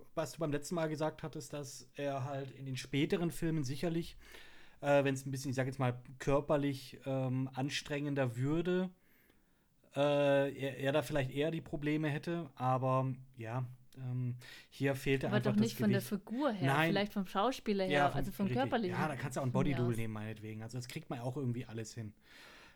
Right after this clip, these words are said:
Speaker 1: Ähm, darf ich noch mal ganz kurz sagen, wie, mir ist, mir ist echt unangenehm die Badezimmerszene aufgefallen. Also ich konnte da wirklich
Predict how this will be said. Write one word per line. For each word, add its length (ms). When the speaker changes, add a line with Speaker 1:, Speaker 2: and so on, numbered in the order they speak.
Speaker 1:
Ähm, 380
darf 120
ich 60
noch 60
mal 200
ganz 340
kurz 480
sagen, 580
wie, 400
mir 180
ist, 260
mir 120
ist 240
echt 320
unangenehm 680
die 400
Badezimmerszene 1300
aufgefallen. 800
Also 160
ich 100
konnte 280
da 120
wirklich 300